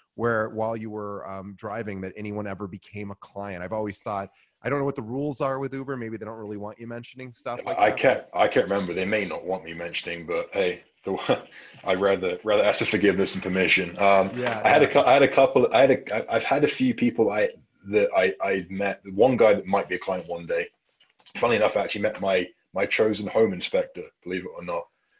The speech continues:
Speaker 2: I met him Ubering. Um,
Speaker 1: That's
Speaker 2: and he's
Speaker 1: awesome.
Speaker 2: done, he's probably done thirty plus, maybe more home inspections for me in the last year. Um, so I guess that's kind of a funny story that way. Um, and yeah, I just,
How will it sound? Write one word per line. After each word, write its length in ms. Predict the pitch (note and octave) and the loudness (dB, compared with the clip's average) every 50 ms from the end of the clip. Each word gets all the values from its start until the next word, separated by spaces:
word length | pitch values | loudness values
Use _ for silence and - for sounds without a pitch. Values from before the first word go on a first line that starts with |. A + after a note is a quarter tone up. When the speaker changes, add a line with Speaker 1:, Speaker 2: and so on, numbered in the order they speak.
| _ _ _ _ _ _ _ _ _ _ - _ _ - | _ _ _ _ _ _ _ _ _ _ -20 _ _ 0
Speaker 2:
I 80 | F2+ F#2 | 0 2
met 200 | G2 G2+ G2+ - | 4 2 2 2
him 160 | - F#2+ F#2 | 0 0 0
Ubering. 440 | F#2 G2 G2 - - - - - - _ _ _ _ _ _ _ _ _ - - | 0 -2 -2 -4 -6 -8 -8 -10 -10 _ _ _ _ _ _ _ _ _ -4 -2
Um, 140 | F2+ F2 E2+ | -2 0 0
Speaker 1:
That's 120 | E2 F2 - | -2 -6 -6
Speaker 2:
and 120 | F#2+ F#2+ | -6 -6
he's 220 | G2 G2 F#2+ F2 | -4 -4 -6 -2
Speaker 1:
awesome. 280 | D#2+ G2+ F#2+ F#2+ F#2 F#2 | 2 4 4 4 4 2
Speaker 2:
done, 160 | F2 E2 D#2+ _ _ _ - | -4 -12 -14 _ _ _ -18
he's 160 | G2+ G2 - | -16 -14 -10
probably 260 | - G#2+ F#2 F#2 F#2 | -8 -8 -6 -6 -8
done 260 | F2 F2 E2+ E2+ E2 _ _ _ _ - - - | -10 -10 -14 -20 -20 _ _ _ _ -20 -12 -8
thirty 380 | F#2 F#2 F2+ F2+ - F2+ E2+ _ _ | -6 -6 -6 -6 -10 -18 -20 _ _
plus, 300 | - G2+ F2+ E2+ - - - | -4 -4 -4 -4 -6 -12 -12
maybe 280 | F#2+ F#2 F2+ F2 F2 E2+ | -10 -10 -10 -10 -14 -12
more 260 | F2 F2 F2 E2+ D#2 | -10 -10 -8 -6 -4
home 220 | F#2 F2+ F2 E2+ | -4 -4 -6 -6
inspections 580 | E2+ E2+ - - - - - - E2 D#2+ D#2 - | -10 -16 -14 -14 -14 -12 -12 -12 -14 -14 -18 -18
for 120 | - E2+ | -16 -14
me 120 | E2+ F2 F2 | -14 -12 -12
in 80 | E2+ | -12
the 80 | E2 D#2+ | -12 -10
last 340 | E2+ E2+ E2+ E2+ - - - | -10 -8 -8 -10 -10 -10 -10
year. 300 | F2+ E2+ E2 D#2+ D2 - _ _ _ _ _ _ _ - | -10 -10 -10 -10 -12 -14 _ _ _ _ _ _ _ -2
Um, 440 | F2+ F2 E2+ E2+ D#2+ D#2 D#2 E2 - | 0 2 2 0 -2 -4 -8 -16 -8
so 280 | - - - F#2 F2+ - | 2 4 6 6 6 6
I 80 | G2+ | 4
guess 220 | G2 B2 - - - | 4 4 4 4 4
that's 200 | A#2 F#2+ - - | 0 0 0 0
kind 260 | - A#2 A#2 A2 G2+ | 2 2 2 2 0
of 100 | F2 E2+ | -2 -2
a 80 | E2+ | -4
funny 240 | - - F#2 F2 F2 | -2 -2 -4 -4 -4
story 380 | - - - F#2 E2+ E2+ E2+ E2+ | -8 -4 -2 -2 -2 -2 -2 -4
that 200 | F2 E2+ D2+ - | -4 -4 -4 -4
way. 300 | E2+ E2+ E2+ F2 F2+ - _ _ - | -6 -6 -6 -6 -8 -10 _ _ -12
Um, 460 | F2+ F2+ F2 F2 F2 E2+ E2 E2 D#2+ _ _ _ _ _ - | -10 -10 -10 -10 -10 -14 -14 -16 -20 _ _ _ _ _ -12
and 100 | F#2+ G2+ | -8 -2
yeah, 120 | A#2+ A#2+ G#2 | 0 0 0
I 60 | G#2 | 0
just, 280 | A2 G#2+ - - - | -2 -4 -8 -10 -16